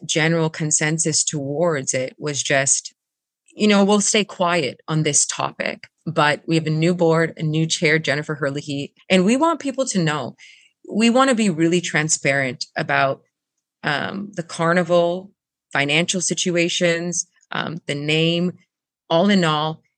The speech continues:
um, we really believe that if an organization is doing something to,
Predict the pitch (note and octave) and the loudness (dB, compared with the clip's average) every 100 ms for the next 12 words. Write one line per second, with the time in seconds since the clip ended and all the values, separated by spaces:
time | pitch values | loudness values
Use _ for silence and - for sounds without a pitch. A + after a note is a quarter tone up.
0 | _ - D3 C#3 - - F3+ E3 C#3+ E3+ | _ -2 0 -2 -6 -4 -2 -2 0 2
1 | E3+ F#3+ A3 E3 D3 C#3 C#3+ D#3 _ - | 2 2 0 -2 -2 -4 -6 -8 _ -2
2 | D3 C#3+ - - D#3+ D#3+ - _ _ _ | 0 0 -4 0 0 0 -8 _ _ _
3 | _ - E3 D#3+ D#3 E3 G#3 G#3+ G#3 D#3+ | _ 0 0 2 -2 2 2 2 2 2
4 | D#3 D#3+ C#3 C3 C#3 - C#3+ C#3+ C#3 - | 0 -2 -4 -8 -10 -12 -8 -4 -2 -2
5 | - _ _ D#3+ E3+ E3+ F3+ F3 - D3+ | -4 _ _ -6 -2 2 4 4 2 0
6 | D3+ D3 D3+ - C#3 C3+ | -6 -8 -8 -8 -8 -8